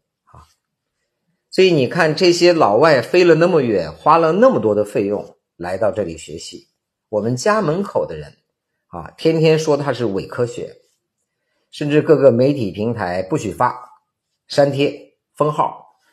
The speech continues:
直到现在这个现状还很普遍。那么究竟是为什么呢？这里边有一个劣币驱逐良币的概念，啊，也就是真的不一定好活，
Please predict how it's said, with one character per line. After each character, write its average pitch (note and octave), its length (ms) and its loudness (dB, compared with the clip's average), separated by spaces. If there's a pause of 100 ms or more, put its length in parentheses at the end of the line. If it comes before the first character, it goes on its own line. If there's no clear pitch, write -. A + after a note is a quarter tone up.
(160)
直 C#3+ 160 -8
到 E3 160 4
现 E3+ 280 -2
在 D#3+ 220 2
这 G#2 140 -6
个 G#2+ 80 -6
现 - 300 -2
状 A2 200 -2
还 G2 160 -10
很 G#2 180 -8
普 - 200 -14
遍。 - 300 -12 (520)
那 A#2 120 -2
么 G2+ 260 -6 (480)
究 D3 180 0
竟 C3+ 180 0
是 C3+ 100 -6
为 A#2+ 180 0
什 D2 140 -12
么 C2 80 -20
呢？ A#1 100 -20 (1120)
这 E3+ 140 4
里 A#2+ 160 2
边 A#2+ 320 0
有 F#2+ 120 -4
一 G2 140 -6
个 A2 580 -2 (140)
劣 D#3 340 2
币 A2+ 240 -2
驱 - 220 -8
逐 D#3+ 160 -2
良 G2 260 -4
币 F3 140 -4
的 G2+ 80 -6
概 G#2+ 200 -8
念， F#2 280 -18 (520)
啊， - 100 -20 (300)
也 G#2 140 -6
就 F3 120 -6
是 E3 480 -6 (560)
真 G3+ 220 2
的 - 400 0
不 E3+ 60 -2
一 C#3 100 0
定 C3+ 180 0
好 F#2+ 180 -2
活， - 420 -4